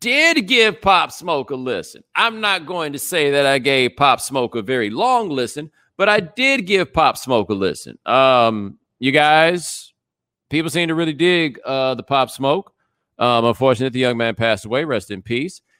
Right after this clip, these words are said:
And I had two conclusions from the three or four tracks that I listened to on the Pop Smoke. Um, actually, there's really one conclusion that I had in listening to the Pop Smoke.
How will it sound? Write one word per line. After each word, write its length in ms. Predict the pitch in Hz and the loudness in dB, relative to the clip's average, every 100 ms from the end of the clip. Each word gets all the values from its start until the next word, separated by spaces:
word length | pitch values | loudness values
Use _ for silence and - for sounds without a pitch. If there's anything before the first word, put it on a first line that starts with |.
| _ _ | _ _
And 840 | 123 123 123 120 113 110 107 107 _ _ _ 117 | 0 0 2 0 0 -2 -6 -12 _ _ _ -2
I 180 | 139 | 0
had 800 | 151 123 131 131 127 120 120 113 - | 0 0 0 2 2 2 0 -2 -6
two 300 | - 160 175 | -6 -2 -2
conclusions 1080 | - 156 - - 170 180 110 107 107 139 - | -4 -14 -16 -8 -6 -6 -8 -10 -10 -14 -10
from 300 | - 120 117 | -4 -2 -2
the 100 | 101 | -6
three 220 | - 120 | -2 0
or 80 | 110 | 0
four 240 | - 107 | -2 -4
tracks 380 | - 104 101 - | 0 2 2 0
that 160 | 101 101 | 0 0
I 60 | |
listened 340 | 123 156 135 113 | 0 -2 -6 -6
to 300 | 101 92 87 _ _ _ _ _ | -2 -2 -4 _ _ _ _ _
on 180 | 101 95 | 0 0
the 60 | 87 | -2
Pop 280 | 90 65 | -4 -4
Smoke. 440 | - - - - _ _ _ _ | -6 -14 -14 -16 _ _ _ _
Um, 640 | 98 101 101 190 90 85 92 _ _ _ _ _ _ _ _ _ _ _ _ _ _ _ | 0 2 4 2 0 -6 -14 _ _ _ _ _ _ _ _ _ _ _ _ _ _ _
actually, 260 | 175 208 196 | -2 0 2
there's 160 | 175 180 | 4 6
really 180 | 180 | 6
one 220 | 170 170 151 | 6 4 0
conclusion 540 | 113 - 71 60 - _ - | -8 -8 -12 -12 -20 _ -4
that 120 | 107 | 0
I 140 | 101 | 0
had 280 | 101 95 87 | 0 -2 -2
in 120 | 85 | -4
listening 240 | 87 87 80 | -8 -8 -12
to 80 | |
the 80 | 78 | -12
Pop 240 | - - - | -12 -12 -14
Smoke. 380 | - - _ | -16 -18 _